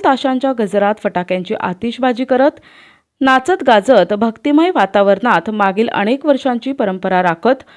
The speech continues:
शांततापूर्ण भक्तिभावानं एकत्र येऊन गावातील सर्व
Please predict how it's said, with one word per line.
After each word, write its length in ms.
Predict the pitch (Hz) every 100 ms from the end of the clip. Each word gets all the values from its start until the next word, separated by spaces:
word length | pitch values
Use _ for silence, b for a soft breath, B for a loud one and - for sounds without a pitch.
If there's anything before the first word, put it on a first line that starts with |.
| b b -
शांततापूर्ण 800 | 330 285 294 330 359 294 254 254
भक्तिभावानं 760 | 262 214 240 220 202 196 214
एकत्र 380 | 196 175 185 180
येऊन 340 | 185 185 220 233
गावातील 480 | 190 180 180 208 214
सर्व 340 | - 220 226